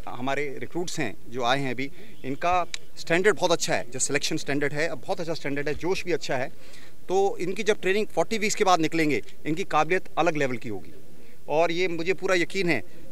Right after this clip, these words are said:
कि इसके बाद जो कॉन्टैक्ट चलता रहेगा, तो इनकी जो सिचुएशन, जितने भी law and order situation और थोड़ी काउंटर इंसर्जेंसी कहीं पर आते भी हैं, तो ये उन-, उनको कंट्रोल करने के लिए बड़े सक्षम होंगे। और मैं ये भी बताना चाहूँगा कि आगे ट्रेनिंग के लिए, जैसे कि डीजीपी अभी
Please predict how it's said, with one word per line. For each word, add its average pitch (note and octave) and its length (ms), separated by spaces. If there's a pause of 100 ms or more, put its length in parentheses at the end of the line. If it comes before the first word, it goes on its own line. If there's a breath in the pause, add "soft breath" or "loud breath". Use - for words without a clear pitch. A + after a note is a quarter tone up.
कि F#3 100
इसके G3 340
बाद E3+ 260
जो F3 120
कॉन्टैक्ट D#3+ 400
चलता D3+ 240
रहेगा, E3 340
तो G3 180
इनकी E3 380
जो E3+ 300
सिचुएशन, F#3+ 520 (220)
जितने C#3 440
भी F#3+ 80
law D3 200
and F3+ 80
order E3+ 260
situation F3 380
और F3+ 80 (100)
थोड़ी F3 120
काउंटर D#3+ 280
इंसर्जेंसी E3+ 380
कहीं D#3+ 180
पर F3 100
आते C#3+ 280
भी G3+ 100
हैं, C#3+ 180 (360 loud breath)
तो D#3 60
ये F#3 140
उन-, F3 220
उनको E3 240
कंट्रोल D#3+ 320
करने D3 280
के C#3+ 120
लिए F3 180 (340 loud breath)
बड़े C#3 160
सक्षम D#3 400
होंगे। G#2 280 (640 loud breath)
और C3+ 380
मैं D3 120
ये E3 120
भी G#3 100
बताना E3+ 300
चाहूँगा F3 280
कि G3 120
आगे F#3+ 280
ट्रेनिंग F#3+ 280
के F#3 100
लिए, F3+ 120
जैसे D#3+ 280
कि E3+ 220
डीजीपी D3+ 460
अभी D#3+ 300